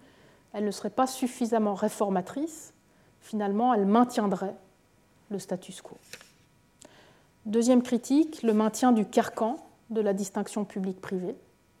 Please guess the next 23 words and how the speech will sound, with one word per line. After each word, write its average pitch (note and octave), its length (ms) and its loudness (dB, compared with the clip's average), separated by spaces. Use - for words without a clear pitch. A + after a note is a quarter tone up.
À F#3+ 80 -8
force - 360 0
de G#3 80 -2
vouloir G3+ 720 0
réparer, A3+ 720 2
compenser A#3+ 580 4
son A#3 240 0
érosion, G3 540 2
la G3+ 120 0
critique, - 720 -6
se-, - 240 0
selon G#3 280 2
cette G3+ 200 -2
critique, B3 520 -6
eh F#3 60 2
bien, G3 180 0
la G#3 100 2
diligence F#3+ 460 -2
due, A#3 160 4
à G3 60 4
force G#3 260 -2
de G3+ 80 0
vouloir F#3+ 560 0